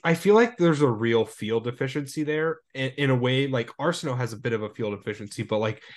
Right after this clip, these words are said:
his motor is so insane that it makes up for him and allows him to be a big time stocks guy. It worries me that Cleveland's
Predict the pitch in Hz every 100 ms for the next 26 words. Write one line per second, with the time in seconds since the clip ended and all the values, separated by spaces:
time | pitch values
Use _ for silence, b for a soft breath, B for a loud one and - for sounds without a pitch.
0 | B - 185 147 113 107 113 143 156 147
1 | - 143 151 135 139 143 117 107 110 110
2 | 104 - 123 120 104 98 98 101 110 104
3 | 110 104 107 104 120 107 - - 98 -
4 | - 120 123 131 B B B B 160 160
5 | 190 233 208 226 196 - 156 156 151 127